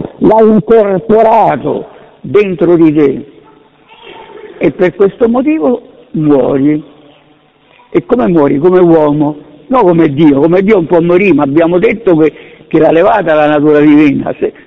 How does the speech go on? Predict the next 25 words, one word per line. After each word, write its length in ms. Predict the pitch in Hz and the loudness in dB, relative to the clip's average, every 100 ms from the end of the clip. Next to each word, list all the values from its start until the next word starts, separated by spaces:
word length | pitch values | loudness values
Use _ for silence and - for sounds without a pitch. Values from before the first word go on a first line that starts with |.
| _ - | _ -4
se 100 | 220 | -2
non, 200 | 220 196 | -2 -4
è 600 | - 98 117 - 202 - | -12 -14 -12 -4 -4 -2
che 180 | 196 - | -2 0
se 80 | 220 | -2
non 140 | 226 | -2
capisci 420 | 233 226 220 254 | -2 -2 -2 -4
questo, 540 | 247 339 302 - 147 - - - _ _ - | -2 -2 -2 -2 -4 -4 -16 -20 _ _ -6
che 120 | - | -2
lui 540 | 247 254 220 - - - _ | 2 2 0 -4 -12 -20 _
ha 180 | - 190 - | -10 -8 -2
tolto 520 | 269 180 143 - 151 | 0 0 0 -2 -2
la 140 | 147 | -2
natura 340 | 151 147 156 151 | 0 0 0 2
divina 380 | 156 160 139 | 2 2 0
per 200 | 139 143 | -2 -6
quel 280 | 147 151 143 | -4 -4 -4
momento 540 | 139 151 151 139 139 127 | -4 -2 0 -2 -4 -6
là. 300 | 131 131 - - _ - - _ _ _ _ _ _ _ - | -4 -6 -10 -20 _ -20 -20 _ _ _ _ _ _ _ -12
È 100 | 131 | -4
logico 460 | 160 240 180 180 147 | -2 -2 0 0 0
che 120 | 143 | -2
ti 120 | 165 | 0
ripugna 500 | 156 190 254 185 165 | 0 0 0 2 0
dire 720 | 151 180 160 147 139 117 | 0 0 2 0 -2 -4